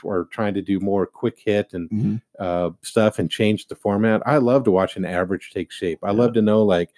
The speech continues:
Speaker 1: the guy leading on Friday might not even make it to the short round on Monday. And
Speaker 2: Yeah.
Speaker 1: so, um,
Speaker 2: I'm with you.
Speaker 1: I love every single performance, but if, if I had to choose just one,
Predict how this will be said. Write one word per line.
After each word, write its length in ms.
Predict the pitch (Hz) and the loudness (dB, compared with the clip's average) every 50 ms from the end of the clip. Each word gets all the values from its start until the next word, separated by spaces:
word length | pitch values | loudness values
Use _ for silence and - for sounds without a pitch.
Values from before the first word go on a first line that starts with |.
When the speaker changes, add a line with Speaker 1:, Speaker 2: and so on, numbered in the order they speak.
| _ _ _ _ _ _ - | _ _ _ _ _ _ -6
Speaker 1:
the 80 | - 95 | -2 0
guy 240 | 101 113 120 123 123 | 2 4 4 6 6
leading 300 | 117 117 123 120 113 110 | 6 6 6 6 6 2
on 120 | 104 92 | 2 0
Friday 640 | - - 117 113 120 120 120 120 117 110 107 104 _ _ _ _ _ _ - | 0 0 2 4 4 4 4 4 4 4 2 0 _ _ _ _ _ _ -8
might 200 | 92 117 139 135 | -4 -2 0 0
not 200 | 120 113 113 113 | 0 0 0 -2
even 180 | 104 117 117 | -2 -2 0
make 160 | 117 123 120 135 | 0 0 -2 -2
it 80 | 123 | -2
to 60 | 135 | -2
the 60 | 131 123 | -2 -2
short 240 | - - 127 131 101 | -2 -2 -2 0 0
round 240 | 135 135 139 139 139 | 0 0 0 2 0
on 100 | 135 135 | 2 2
Monday. 400 | 139 151 143 95 80 67 78 80 | 2 0 0 -2 -2 -4 -4 -6
And 100 | 82 73 - | -8 -10 -8
Speaker 2:
Yeah. 60 | - | -4
Speaker 1:
so, 360 | 98 90 87 85 82 - - - | -2 0 0 0 -2 -4 -8 -10
um, 320 | 95 80 82 80 82 80 82 _ _ _ _ - - - | -10 -8 -6 -6 -8 -10 -14 _ _ _ _ -14 -4 0
Speaker 2:
I'm 140 | 107 95 | 2 2
with 180 | 92 90 92 - | 2 0 0 0
you. 60 | 101 107 | 0 2
Speaker 1:
I 80 | 113 | 4
love 260 | 117 123 131 135 120 | 6 6 6 6 4
every 220 | 123 131 135 139 135 | 4 2 2 2 2
single 240 | - 156 131 123 113 | 2 2 2 2 0
performance, 560 | - - - 123 120 120 120 127 131 123 - | -8 -4 0 2 4 4 6 4 2 2 0
but 160 | - 113 95 | -2 -2 -2
if, 160 | 98 - - - | -2 -4 -6 -10
if 160 | - - - | -12 -8 -6
I 80 | 104 90 | -4 -4
had 240 | 90 131 131 131 139 | -2 0 -2 0 0
to 80 | 147 | -2
choose 380 | - - - 127 120 117 110 - | -4 -2 -2 0 0 0 -2 -4
just 300 | - 120 117 - - - | -4 -4 -4 -4 -4 -4
one, 300 | 104 107 98 80 - | -2 -2 -2 -2 -6